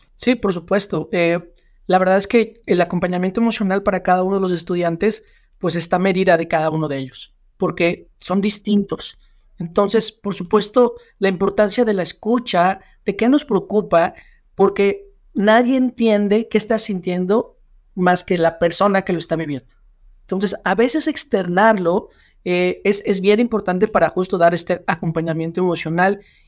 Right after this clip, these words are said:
y buscar dentro del tec a las personas indicadas porque existen. Ahorita escuchándote, Caro,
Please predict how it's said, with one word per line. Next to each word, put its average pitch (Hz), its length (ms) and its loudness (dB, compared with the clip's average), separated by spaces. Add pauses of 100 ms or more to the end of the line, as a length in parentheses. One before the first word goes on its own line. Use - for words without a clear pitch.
(160)
y 208 120 2
buscar 214 520 2
dentro 185 300 -2
del 160 160 -4
tec 190 340 0 (120)
a 170 80 0
las 175 180 -4
personas 202 440 -2
indicadas 170 500 0
porque 165 240 -4
existen. 160 460 -4 (320)
Ahorita 180 260 2
escuchándote, 196 640 -2
Caro, 208 340 2